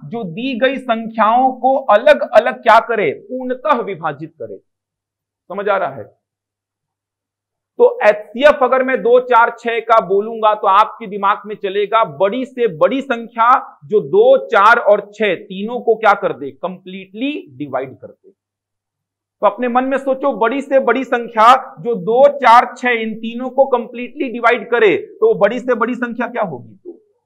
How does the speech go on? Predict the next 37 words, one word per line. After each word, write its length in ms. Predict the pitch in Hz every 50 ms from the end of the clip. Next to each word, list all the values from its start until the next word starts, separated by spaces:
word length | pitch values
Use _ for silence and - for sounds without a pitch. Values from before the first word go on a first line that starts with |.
| _ _ _ _ _ _ _ _ _ _ _ _ _ -
एक 320 | 196 226 262 277 277 269
इन 120 | 262 262 254
तीनों 280 | - 233 247 254 269 254
को 120 | 262 277
divide 380 | 247 254 247 247 254 262 220 -
कर 120 | 254 247
रहा 140 | 240 240 214 196
है, 120 | 190 190 185 - - _ _ _ _ _ _ _ _ _ _
लेकिन 320 | 175 202 202 269 262 247 196
बड़ी 260 | 175 220 233 285 285
से 160 | - - 294 269
बड़ी 220 | 240 247 - 277
संख्या 680 | 233 - - 226 214 - 208 175 147 113 - - - _ 151
जो 100 | 196 240
इन 160 | 254 262 254
तीनों 380 | 254 233 233 240 247 269 277
को 180 | 277 269 277 277 277
completely 680 | 269 254 240 240 - 247 240 247 240 - 254 254 302 294
divide 440 | 247 254 247 240 233 247 233 208 -
करेगी, 480 | 220 214 202 190 170 131 131 127 107 - - _ _ _ _ _ _ _ _ -
तो 60 | 190
दो, 180 | 156 170 208 247 269 277 269
चार, 320 | - 247 233 226 247 - 240 -
छह 240 | - - 233 226 247
के 240 | 233 240 - 254 254 262 - -
एचसीएफ 540 | 202 202 - - _ 220 226 254 262 262 - -
को 120 | 262 254
परिभाषित 580 | 254 - 240 226 214 180 185 190 185 190 262 214 -
कैसे 260 | - 214 208 - 233 233
करोगे 380 | - 233 220 226 220 220 220
आप? 340 | 214 214 220 240 233 - - - _ _ _
बड़ी 340 | 135 - 220 233 233 294 294
से 200 | - - - 269
बड़ी 280 | 254 214 262 233 269 277
संख्या 500 | - - 247 226 226 - - 214 180 139 120 - - - _
जो 180 | 147 143 233 233
दो, 260 | 196 156 156 208 233